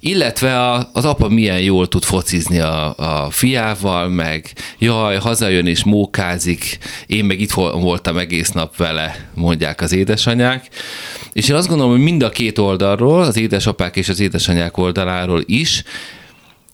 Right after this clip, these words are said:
fontos, hogy elgondolkodjunk, hogy a mai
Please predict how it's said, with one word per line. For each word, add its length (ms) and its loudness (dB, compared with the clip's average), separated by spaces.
fontos, 540 0
hogy 140 0
elgondolkodjunk, 1080 0
hogy 320 -2
a 320 -2
mai 640 2